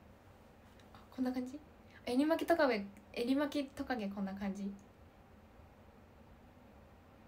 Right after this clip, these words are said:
ダウオウ、グソクムシ。なんかね、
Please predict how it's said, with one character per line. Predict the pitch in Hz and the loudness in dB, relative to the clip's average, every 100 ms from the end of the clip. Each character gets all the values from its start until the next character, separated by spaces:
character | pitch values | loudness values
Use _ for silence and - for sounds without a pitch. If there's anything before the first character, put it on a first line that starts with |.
| - - - - - - - - - - - - - - - - - | -20 -20 -20 -20 -20 -20 -20 -20 -20 -20 -20 -20 -20 -20 -20 -20 -6
ダ | 208 202 226 | 2 4 4
ウ | 254 254 | 2 2
オ | 240 | 2
ウ、 | 196 202 - - - - - - | 0 -8 -16 -20 -20 -20 -20 -4
グ | 208 208 202 | -2 0 -2
ソ | 196 226 226 | -2 -4 -4
ク | - | -6
ム | 233 202 | 0 2
シ。 | 196 196 - - - - - - - - - - - - - - - - - - - - - - - - - - - - - - - - - - - - - | 2 0 -12 -20 -20 -20 -20 -20 -20 -20 -20 -20 -20 -20 -20 -20 -20 -20 -20 -20 -20 -20 -20 -20 -20 -20 -20 -20 -20 -20 -20 -20 -20 -20 -20 -20 -20 -20 -6
な | 214 | -6
ん | |
か | 214 | -2
ね、 | 196 170 | -4 -4